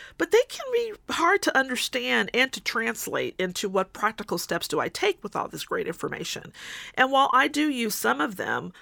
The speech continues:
I also have my clients do an exercise that I want to share with you called the Chunks of ten. And through this process, you'll look over your life, taking it one decade at a time, hence Chunks of ten. <laughs>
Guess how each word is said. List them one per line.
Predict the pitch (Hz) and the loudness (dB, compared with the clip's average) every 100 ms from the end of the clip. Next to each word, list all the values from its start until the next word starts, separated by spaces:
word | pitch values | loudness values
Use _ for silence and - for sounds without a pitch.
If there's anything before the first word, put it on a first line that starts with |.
| - - - | -20 -8 0
I | 277 | 4
also | 302 415 415 | 6 6 4
have | 311 226 | 2 2
my | 214 | 0
clients | 214 214 202 196 - | 0 -2 -2 -2 -2
do | 185 | -2
an | 175 | 0
exercise | 185 - 196 - 156 147 - | -2 -2 -4 0 0 0 0
that | 175 | 0
I | |
want | 170 160 | 0 -2
to | |
share | 170 - - | -2 -4 -4
with | 165 - | -6 0
you | 349 339 170 | 2 2 0
called | - 175 170 | 0 0 0
the | |
Chunks | 170 - 151 - | -4 -4 -4 -6
of | - | -10
ten. | - 117 - - _ _ - - - - - | -10 -10 -12 -16 _ _ -20 -20 -20 -12 0
And | 214 | 0
through | - 330 | 4 2
this | 381 - | 2 -4
process, | - 185 180 170 170 170 - - - - | 0 0 2 0 0 -2 -6 -12 -18 -12
you'll | 185 233 277 | 4 6 6
look | 247 247 - | 2 2 2
over | 190 226 233 | 4 4 2
your | 269 277 | 0 2
life, | 285 165 156 190 - | 2 2 2 0 -4
taking | - 220 202 196 | 0 0 0 -4
it | 185 | -4
one | 175 160 160 180 185 | -4 0 2 2 -2
decade | 165 175 - 214 233 | -2 -2 0 0 2
at | 220 | 0
a | |
time, | 254 208 123 120 196 254 - - - _ - - | 0 -2 -2 -2 -4 -6 -14 -18 -18 _ -20 -12
hence | 151 165 - | -8 -8 -8
Chunks | - - - | -8 -6 -6
of | - | -4
ten. | - 277 - _ 190 - | -4 -4 -8 _ -16 -10
<laughs> | - | -12